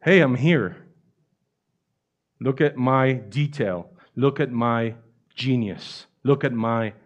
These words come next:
power." You can see that April eighth. And if you go to Dallas, Texas on April eighth, I want you to think of this text.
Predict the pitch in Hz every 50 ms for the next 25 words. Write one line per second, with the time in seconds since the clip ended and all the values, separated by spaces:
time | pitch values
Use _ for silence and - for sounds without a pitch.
0 | _ _ _ - - 113 113 110 104 98 87 80 80 - - _ _ _ _ _
1 | _ _ _ _ _ _ _ _ _ _ _ _ _ _ _ _ _ _ _ _
2 | _ _ _ _ _ _ - - 165 170 - 175 - - 190 196 160 143 120 120
3 | - - 143 143 147 147 147 147 143 143 147 117 101 - - - _ - - -
4 | 135 139 147 143 - 160 139 151 170 185 185 170 151 170 165 165 156 156 - -
5 | 165 170 170 - 180 165 - 156 147 156 160 156 151 151 143 143 156 175 180 180
6 | - - - - - _ _ _ _ _ _ _ _ _ _ _ _ _ _ _
7 | _ _ _ _ _ _ _ _ _ _ _ _ _ _ _ - 131 151 160 156
8 | 180 156 139 127 - 165 175 185 - 123 123 131 127 - - 175 185 151 98 -
9 | - - -